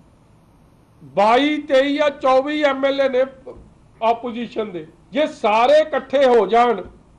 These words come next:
ਮਸਾ ਜਾ ਕੇ ਇਹਨਾਂ ਦੀ strength ਬਣਦੀ ਆ no confidence motion ਲਿਆਉਣ ਵਾਸਤੇ, ਨਾ ਉਹਨਾਂ ਦੀ ਕੋਈ ਚਿੱਠੀ।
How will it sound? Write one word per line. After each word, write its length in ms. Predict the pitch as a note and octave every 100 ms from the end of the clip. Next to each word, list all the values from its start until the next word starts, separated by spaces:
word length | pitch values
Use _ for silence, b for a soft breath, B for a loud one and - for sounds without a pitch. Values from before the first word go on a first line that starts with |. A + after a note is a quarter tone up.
| _ _ _ _ _ _ _ -
ਮਸਾ 480 | F3+ A3+ A3+ C#4+ C#4+
ਜਾ 260 | C4 B3
ਕੇ 160 | B3 C4+
ਇਹਨਾਂ 260 | C4 C#4 C#4
ਦੀ 200 | C4 C4+
strength 440 | C4+ B3+ A#3 A#3 C4
ਬਣਦੀ 440 | B3+ A3 G#3 B3
ਆ 80 | D4
no 220 | C4+ A#3+ A#3+ B3
confidence 680 | B3 A3+ B3+ A#3 B3 A#3+ A#3+
motion 380 | A3 A3 A#3+ C4
ਲਿਆਉਣ 320 | A#3 G#3 F#3
ਵਾਸਤੇ, 480 | F#3+ F#3+ F3+ F#3 D#3+ - _ _ _ _
ਨਾ 160 | C3 C#3+
ਉਹਨਾਂ 340 | E3+ A#3+ C4
ਦੀ 100 | B3+
ਕੋਈ 180 | C4+ C4+
ਚਿੱਠੀ। 420 | - B3 - B3